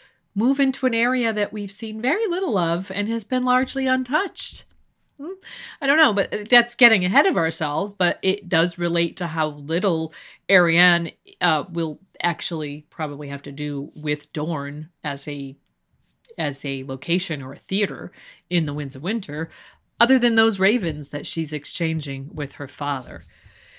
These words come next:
Given the timeline, Areo Hotah might get back to Sunspear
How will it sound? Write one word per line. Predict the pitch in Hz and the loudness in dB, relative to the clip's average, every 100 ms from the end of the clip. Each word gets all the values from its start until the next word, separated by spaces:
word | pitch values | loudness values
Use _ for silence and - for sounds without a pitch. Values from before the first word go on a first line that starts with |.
| - _ _ _ | -20 _ _ _
Given | 247 247 | 4 6
the | 214 | 2
timeline, | 196 226 226 226 220 - | 2 4 4 2 2 4
Areo | 208 202 190 | 6 6 6
Hotah | 202 202 202 185 156 | 2 0 0 0 -2
might | 131 139 196 | -8 -8 -4
get | 294 294 | -4 -2
back | 175 170 - - | -2 -2 -10 -12
to | - 185 165 | -4 -2 -2
Sunspear | - 170 156 - 151 156 226 294 | -2 -4 -4 -6 -4 -2 -2 -4